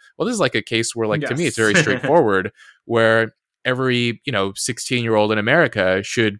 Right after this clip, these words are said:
Speaker 1: be given a free S A T. Right? Like, that's, like, a, a, I think that benefits the individuals, that benefits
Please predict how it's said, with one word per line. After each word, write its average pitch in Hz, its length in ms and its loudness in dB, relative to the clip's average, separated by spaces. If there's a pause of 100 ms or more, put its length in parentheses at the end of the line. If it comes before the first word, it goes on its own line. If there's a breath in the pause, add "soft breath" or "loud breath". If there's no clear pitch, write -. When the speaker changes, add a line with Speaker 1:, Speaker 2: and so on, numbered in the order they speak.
Speaker 1:
be 110 100 -8
given 123 240 0
a 110 60 0
free 131 240 -2
S 120 160 0
A 107 80 -2
T. 92 420 -6 (320)
Right? 120 240 0
Like, 120 160 -4
that's, 139 240 -2
like, 127 160 0
a, 107 200 -2
a, 110 320 -4
I 113 40 -2
think 117 160 -8
that 117 120 0
benefits - 600 -2 (220)
the 110 80 0
individuals, 113 800 -2
that 98 180 0
benefits 90 540 -2